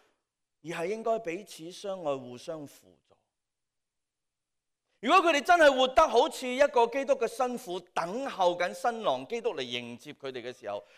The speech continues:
哥林多嘅教會就唔會世俗化。喺教會裏邊出現咗呢啲性嘅混亂嘅問題，佢哋完全罔顧。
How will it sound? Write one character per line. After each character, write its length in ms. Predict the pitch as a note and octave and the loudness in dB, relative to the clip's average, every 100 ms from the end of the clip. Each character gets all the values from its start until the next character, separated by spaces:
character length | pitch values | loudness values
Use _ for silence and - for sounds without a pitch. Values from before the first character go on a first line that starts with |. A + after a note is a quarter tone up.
| _ | _
哥 140 | - F4+ | 4 6
林 120 | C#4 | 6
多 120 | C#4+ | 6
嘅 180 | D#4+ C4+ | 6 6
教 280 | - A#3+ C4 | 4 6 8
會 380 | C4+ A#3 B3 D4 | 6 4 4 4
就 240 | C#4 C4 A#3+ | 6 6 6
唔 300 | A3+ G#3+ B3 | 4 0 0
會 80 | C4 | 0
世 400 | - A#3+ A#3+ A3+ | -2 -2 -2 -2
俗 160 | G#3 | -4
化。 460 | D#3+ - F3+ D3+ - _ _ _ _ _ _ _ _ _ _ | -4 -8 -8 -10 -14 _ _ _ _ _ _ _ _ _ _
喺 200 | - - | 0 2
教 300 | D4 C#4 C#4+ | 8 10 10
會 180 | C4+ D#4 | 10 8
裏 80 | C#4+ C#4 | 6 6
邊 160 | B3 A#3+ | 2 -2
出 160 | - D#4+ | -2 -2
現 420 | D#4+ A#3+ A#3 A#3 | -2 -2 0 4
咗 140 | A#3+ | 4
呢 80 | C#4+ | 2
啲 140 | D4 | -2
性 420 | C#4 - B3+ A#3+ A#3+ | -8 -2 0 2 4
嘅 80 | |
混 240 | A3+ G#3+ G3+ G3 | 4 4 2 0
亂 180 | G3 F#3+ | -4 -2
嘅 60 | G3+ | 0
問 280 | F#3+ E3+ | 0 -2
題， 80 | D#3+ | -2
佢 180 | D3 E3+ | -2 -2
哋 260 | F#3 D3+ D3+ | -4 -6 -10
完 140 | D#3 | -12
全 280 | C#3+ D#3+ D3 | -14 -12 -8
罔 320 | C#3+ D3+ F3+ | -2 -2 -4
顧。 320 | E3+ F#3 D#3+ | -4 -2 -2